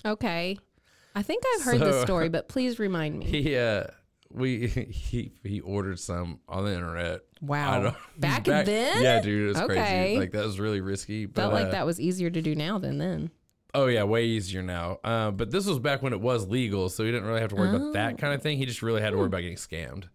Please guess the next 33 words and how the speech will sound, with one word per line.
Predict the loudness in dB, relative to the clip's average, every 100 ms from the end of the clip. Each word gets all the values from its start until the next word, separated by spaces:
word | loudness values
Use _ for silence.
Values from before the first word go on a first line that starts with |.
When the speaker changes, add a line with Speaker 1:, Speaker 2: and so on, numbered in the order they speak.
| _ -6
Speaker 2:
And | -4 -4 -2
Speaker 1:
Well, | 0 2
and | 2
Speaker 2:
if |
Speaker 1:
obviously | 2 2 0 0 -6 -6 -10 _
Speaker 2:
and | -2 0
you | 2
know | 4
this | 4 2
friend, | 0 0 0 0
and | -4 -6 -12 -6
Speaker 1:
Yes. | -4 -2
Speaker 2:
you | -2
know | 2 2
that | 2 2 -2 -6 -10
he | -4 -4
Speaker 1:
Yes. | -4 -6
Speaker 2:
probably | -2 0
wasn't | -2 -4
all | -6
that | -8
worried | -8 -6
about | -6 -4
it. | -6
<laughs> |
Speaker 1:
Yeah. | -6 -8 -10
Speaker 2:
So, | -8 -2 -2
Speaker 1:
Yeah. | -2 -8 -16 -20 -14 -8 -2
Speaker 2:
um, | 0 2 0 -2 -6 -14 -14 -8
so | -2
he | 0
orders | 0 0 0 -2
it, | 0 0 -2